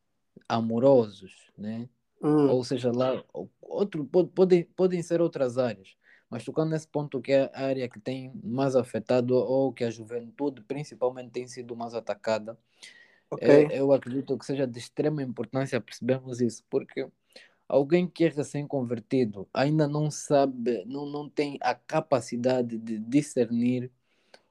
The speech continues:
Speaker 2: Uhum.
Speaker 1: o, o, o, o, o certo do errado.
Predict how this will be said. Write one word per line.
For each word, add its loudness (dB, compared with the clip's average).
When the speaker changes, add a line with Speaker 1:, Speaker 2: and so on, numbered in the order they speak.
Speaker 2:
Uhum. 6
Speaker 1:
o, -2
o, -8
o, -2
o, 0
o 2
certo 4
do 4
errado. 0